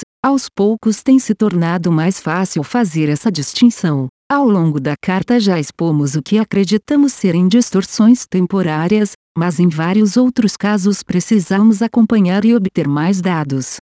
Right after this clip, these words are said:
Reforçamos que isso faz parte de um esforço contínuo da empresa para aprimorar seu processo de gestão, que evoluiu, mas sem mudar sua essência. Como reforçado em outros pontos,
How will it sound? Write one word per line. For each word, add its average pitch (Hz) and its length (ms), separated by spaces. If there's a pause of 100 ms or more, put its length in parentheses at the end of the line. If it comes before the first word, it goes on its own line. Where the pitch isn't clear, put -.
Reforçamos 247 840
que 240 120
isso 240 200
faz 160 400
parte 220 420
de 156 140
um 165 100
esforço 185 600
contínuo 208 520
da 156 160
empresa 160 520
para 180 260
aprimorar 214 540
seu 202 200
processo 180 640
de 135 140
gestão, 160 460 (260)
que 285 140
evoluiu, 165 520 (220)
mas 262 180
sem 175 200
mudar 175 340
sua - 220
essência. 143 600 (220)
Como 143 220
reforçado 190 720
em 147 140
outros 208 360
pontos, 202 460